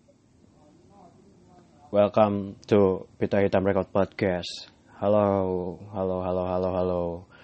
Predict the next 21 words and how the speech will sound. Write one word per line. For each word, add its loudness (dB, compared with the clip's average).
Halo, 2
gue 4
Ian, 0
mewakili -2
Pita -8
Hitam -4
Records, -6
yang -4
udah -4
sekitar -8
tiga -4
atau -6
empat -6
bulan -4
lalu -2
bingung -6
untuk -10
membuat -8
podcast -8
di -6
mana, -6